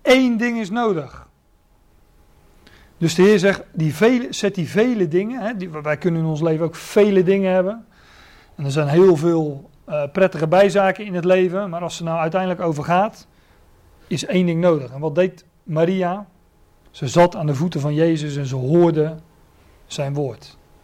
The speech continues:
Wat is dat ene ding wat nodig is in ons leven? Nou, we horen zijn woord.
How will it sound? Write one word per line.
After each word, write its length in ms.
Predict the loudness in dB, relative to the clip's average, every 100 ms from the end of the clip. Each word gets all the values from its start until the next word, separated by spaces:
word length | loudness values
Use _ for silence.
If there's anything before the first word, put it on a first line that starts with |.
| _ _ _ _ _ _ _ _ _ _ _ _ 0
Wat 140 | 0
is 60 | 2
dat 160 | -2
ene 280 | 2 2 4
ding 180 | 2 0
wat 120 | 0
nodig 260 | 0 0 -2
is 120 | -6
in 100 | -6
ons 140 | -4
leven? 520 | 0 0 0 -6 -12 -16 _
Nou, 220 | -16 -12
we 60 | -10
horen 280 | -8 -8
zijn 180 | -8 -8
woord. 380 | -8 -8 -12